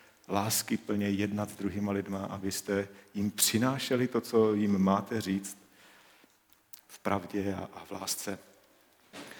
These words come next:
Takže to rozhodně není jednoduchá cesta a pokud se rozhodujeme, rozhodujeme pro život s Kristem, tak je před náma mnoho výzev. A já doufám, že teď jsem vám úplně neskazil váš nedělní oběd,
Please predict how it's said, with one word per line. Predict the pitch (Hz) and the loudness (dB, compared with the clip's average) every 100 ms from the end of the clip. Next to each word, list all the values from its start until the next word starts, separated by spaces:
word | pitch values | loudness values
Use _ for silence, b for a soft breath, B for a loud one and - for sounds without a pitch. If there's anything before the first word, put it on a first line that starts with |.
| B B - | B B -8
Takže | 98 120 | 0 4
to | 143 | 8
rozhodně | 139 143 139 147 147 | 8 10 10 10 10
není | 143 147 131 | 8 8 8
jednoduchá | 127 131 131 123 143 | 8 8 6 8 4
cesta | - 131 - 120 120 | 6 4 6 8 8
a | 117 110 | 10 6
pokud | 104 113 123 - | 6 0 -2 4
se | 127 | 6
rozhodujeme, | 113 117 139 127 123 117 113 117 - B B B B 98 | 8 6 4 8 8 10 8 6 2 B B B B 0
rozhodujeme | 107 107 123 127 113 113 | 2 4 6 6 6 4
pro | 117 110 | 2 0
život | 107 107 - | 4 4 2
s | |
Kristem, | - 113 98 - 104 | 0 2 2 2 2
tak | 98 98 - | 4 2 4
je | 104 | 4
před | - 101 | 4 0
náma | 101 104 104 | 0 0 2
mnoho | 104 104 104 107 | 2 4 4 4
výzev. | 110 110 98 - - - _ _ B B B B B B B - - - _ - - | 2 0 0 -2 -16 -20 _ _ B B B B B B B -18 -18 -20 _ -20 -8
A | 92 | 2
já | 98 | 4
doufám, | 107 117 117 113 | 6 6 4 6
že | 107 | 6
teď | 113 | 4
jsem | - 120 | 4 2
vám | 117 | 4
úplně | 110 113 | 4 6
neskazil | 110 110 127 117 123 123 | 8 8 8 12 12 12
váš | 117 | 12
nedělní | 117 120 135 120 117 | 10 10 10 10 6
oběd, | 113 113 143 185 - | 6 8 8 8 2